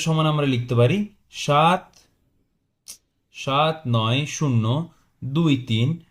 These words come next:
by এক হাজার। হয়েছে? এটা সমান কত হবে? এক, দুই, তিন, মানে এক, দুই, তিন,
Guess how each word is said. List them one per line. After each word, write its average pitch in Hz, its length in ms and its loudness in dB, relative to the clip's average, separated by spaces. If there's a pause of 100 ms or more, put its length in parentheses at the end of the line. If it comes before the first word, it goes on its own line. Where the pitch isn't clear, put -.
(200)
by 113 400 2 (640)
এক 165 220 2
হাজার। 101 220 0 (1400)
হয়েছে? 190 240 -2 (520)
এটা 131 180 -4
সমান 165 180 0
কত 196 160 0
হবে? 120 220 4 (240)
এক, 175 160 0
দুই, 175 140 2 (100)
তিন, 135 140 2 (100)
মানে 120 120 0 (240)
এক, 180 80 0 (140)
দুই, 165 160 2
তিন, 156 240 0